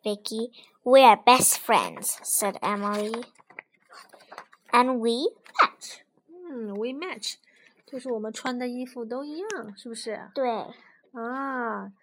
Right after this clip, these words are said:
Speaker 2: 你看看今天我们两个有没有穿的一样的地方？
Speaker 1: 嗯。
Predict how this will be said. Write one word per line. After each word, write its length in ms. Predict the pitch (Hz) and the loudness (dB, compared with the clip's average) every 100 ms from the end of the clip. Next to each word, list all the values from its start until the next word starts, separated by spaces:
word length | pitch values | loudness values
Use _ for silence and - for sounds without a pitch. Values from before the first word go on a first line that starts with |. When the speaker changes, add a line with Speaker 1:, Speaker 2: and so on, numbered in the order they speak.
| _ _ - | _ _ -20
Speaker 2:
你 100 | 226 | -14
看 180 | 254 269 | -10 -8
看 120 | 247 | -8
今 180 | 240 277 | -10 -10
天 220 | 285 277 | -8 -6
我 100 | 226 | -6
们 120 | 254 | -6
两 160 | 247 214 | -6 -6
个 80 | |
有 100 | 220 | -8
没 60 | 214 | -6
有 100 | 226 | -8
穿 240 | 214 226 | -10 -10
的 120 | 220 226 | -8 -8
一 80 | |
样 180 | 226 240 | -6 -6
的 80 | 226 | -8
地 160 | 226 233 | -10 -14
方？ 260 | 226 233 226 _ _ _ _ _ _ _ | -14 -18 -20 _ _ _ _ _ _ _
Speaker 1:
嗯。 640 | 254 226 226 214 214 220 | -6 -4 -4 -6 -10 -14